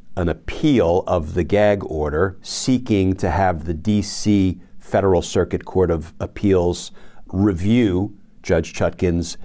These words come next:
order to see whether it's constitutional or not. And he asked the appellate court to again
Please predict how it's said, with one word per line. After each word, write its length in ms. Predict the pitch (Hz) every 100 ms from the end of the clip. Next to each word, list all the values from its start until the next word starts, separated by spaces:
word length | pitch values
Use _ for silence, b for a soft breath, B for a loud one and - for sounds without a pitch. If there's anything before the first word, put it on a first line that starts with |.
| B
order 280 | 76 76 92
to 160 | 92 90
see 200 | - 85
whether 340 | 82 80 80
it's 400 | 85 78 - - -
constitutional 960 | - 90 80 - 92 101 87 - 87 -
or 140 | 80 78
not. 420 | 73 73 - - B B B B B B
And 160 | 110 90
he 240 | 113 -
asked 460 | 117 135 139 - -
the 140 | 117
appellate 720 | 107 - - 135 165 170 -
court 440 | - 104 87 87 -
to 240 | - 110 110
again 540 | 95 98 107 101 95